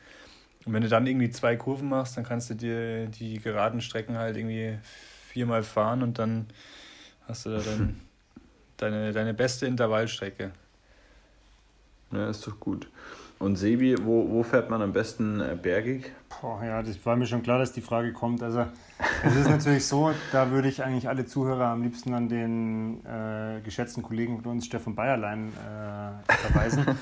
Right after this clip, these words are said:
Speaker 2: <laughs>
Speaker 3: weil der, der schafft's nämlich immer wieder, also ich, es gibt mit Sicherheit auch noch andere, äh, Leute, die sich im Altmetall sehr gut auskennen, dass der da wirklich
Speaker 2: Ja.
Speaker 3: einige Höhenmeter sammelt. Aber ich meine, so ein Klassiker ist halt der Gungeldinger Berg, den kann man ganz gut hochfahren.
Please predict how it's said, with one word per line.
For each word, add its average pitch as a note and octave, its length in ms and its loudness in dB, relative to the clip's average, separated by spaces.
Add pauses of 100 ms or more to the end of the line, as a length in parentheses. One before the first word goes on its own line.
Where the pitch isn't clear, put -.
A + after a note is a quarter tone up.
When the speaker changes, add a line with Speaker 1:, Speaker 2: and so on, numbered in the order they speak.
Speaker 2:
<laughs> - 240 -2
Speaker 3:
weil A2+ 140 4
der, B2+ 340 6 (480)
der B2 100 4
schafft's D3+ 340 2
nämlich C3+ 220 2
immer C#3+ 220 0
wieder, D3 460 2 (440)
also A2+ 160 -6
ich, - 300 -6
es B2+ 100 0
gibt C#3 120 0
mit A#2+ 80 -4
Sicherheit A#2+ 240 2
auch A#2 80 -2
noch G#2 120 -4
andere, A2+ 1080 -2 (100)
äh, - 40 -12
Leute, A#2 280 -4
die A2+ 100 -2
sich A#2 120 -6
im A2+ 100 -4
Altmetall A2+ 420 -4
sehr A2 140 -4
gut A2+ 100 -2
auskennen, B2+ 500 -6 (460)
dass A#2 280 2
der B2 100 6
da A#2+ 80 6
wirklich F#2 180 2
Speaker 2:
Ja. - 60 0
Speaker 3:
einige C3 280 4
Höhenmeter B2+ 380 4
sammelt. B2+ 400 2 (560)
Aber A#2 520 6
ich A2+ 100 -2
meine, A#2+ 120 2
so A#2+ 60 0
ein A2+ 60 -2
Klassiker B2 420 2
ist A#2 100 -2
halt A#2 120 -4
der A#2+ 60 0
Gungeldinger A#2+ 480 0
Berg, B2+ 280 4
den C#3 140 -2
kann C3 120 -2
man C3 140 0
ganz B2+ 160 -4
gut B2 140 -2
hochfahren. C3+ 480 0